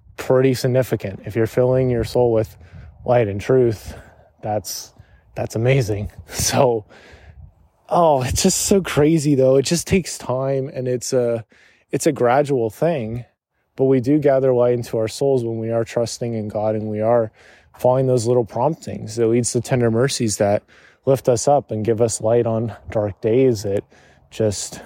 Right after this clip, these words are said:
strengthens our souls in a way that cannot be really explained at all. <sighs> Yeah, I think these are things that we learn a bit too late.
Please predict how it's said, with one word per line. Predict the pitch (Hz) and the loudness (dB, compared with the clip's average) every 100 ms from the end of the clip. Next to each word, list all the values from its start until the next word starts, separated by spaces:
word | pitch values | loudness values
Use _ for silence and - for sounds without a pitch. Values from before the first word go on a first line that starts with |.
| - _ - | -20 _ -18
strengthens | - 113 123 123 120 | -4 0 0 0 0
our | 107 107 | 2 2
souls | - 127 135 120 | 2 2 2 0
in | 107 | 0
a | |
way | 104 110 113 | 0 2 2
that | 107 - | 0 -2
cannot | 113 110 107 - | -6 -4 -4 -2
be | 110 104 - _ _ _ _ _ _ _ _ _ | -2 -2 -6 _ _ _ _ _ _ _ _ _
really | 120 131 127 117 110 107 | 2 4 4 2 0 -4
explained | - - - 120 139 127 110 92 - - - | -8 -14 -6 0 0 0 -4 -8 -18 -20 -10
at | 104 | -2
all. | 110 127 107 104 - _ _ _ _ _ _ _ _ _ _ - _ _ _ _ _ _ _ _ _ _ _ | 2 2 2 -2 -14 _ _ _ _ _ _ _ _ _ _ -20 _ _ _ _ _ _ _ _ _ _ _
<sighs> | - - - - | -14 -14 -16 -10
Yeah, | 117 107 107 104 110 - | -2 2 2 0 -4 -10
I | - | -6
think | 120 180 180 - | 0 2 2 0
these | 165 151 | 2 2
are | 147 | 2
things | - 147 131 | 2 0 2
that | 127 | 2
we | 120 | 0
learn | 120 120 113 | 0 -2 -2
a | |
bit | 98 117 - | 0 -2 -2
too | - 113 | -2 -2
late. | 98 95 101 | -2 -6 -8